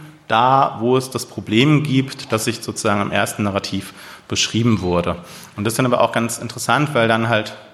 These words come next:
selbst Leute, die jetzt rein geografisch eigentlich keine Anwohner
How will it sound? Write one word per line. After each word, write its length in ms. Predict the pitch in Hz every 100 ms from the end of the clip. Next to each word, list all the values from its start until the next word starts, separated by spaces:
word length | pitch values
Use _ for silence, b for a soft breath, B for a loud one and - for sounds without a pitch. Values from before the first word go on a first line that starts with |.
| B B B B
selbst 320 | - 107 -
Leute, 340 | 107 113 135 117
die 100 | 113
jetzt 360 | 113 113 -
rein 460 | 101 110 120 117 123
geografisch 960 | - 104 101 - 101 131 151 - 120 -
eigentlich 280 | 104 104 -
keine 300 | 120 127 -
Anwohner 760 | 123 151 151 120 120 117 117